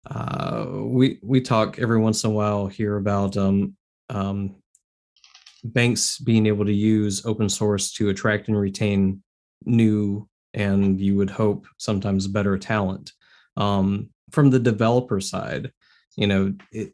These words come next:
is, have you seen that as something that is something that's important to you as a developer? Um, can it, <laughs> it's not yes or no, I swear.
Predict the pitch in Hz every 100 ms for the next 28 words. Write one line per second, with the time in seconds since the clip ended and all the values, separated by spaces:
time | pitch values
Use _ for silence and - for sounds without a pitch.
0 | - 113 110 - _ _ 123 113 113 113
1 | - - 135 135 127 127 117 110 117 113
2 | 113 110 107 101 104 104 101 _ _ _
3 | - 110 95 117 113 107 101 117 101 107
4 | 107 110 101 107 104 107 104 98 95 107
5 | 180 220 - _ _ _ 107 101 98 98
6 | 98 95 98 _ _ - 110 110 107 98
7 | - - 107 95 - - 135 123 135 131
8 | 117 107 92 - 113